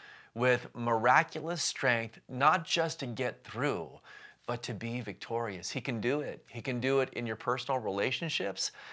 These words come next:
He can do it in the midst of the storm or the trial that you're going through. Hey, maybe today you've been faced with a, a, a physically besetting situation,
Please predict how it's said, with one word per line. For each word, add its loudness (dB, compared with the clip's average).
He 2
can -2
do 0
it -4
in -4
the -2
midst -2
of -4
the 2
storm 4
or 2
the -2
trial 2
that -2
you're -2
going 0
through. -4
Hey, -4
maybe -4
today -2
you've -6
been -4
faced 4
with 0
a, 6
a, -2
a -6
physically 2
besetting 2
situation, -4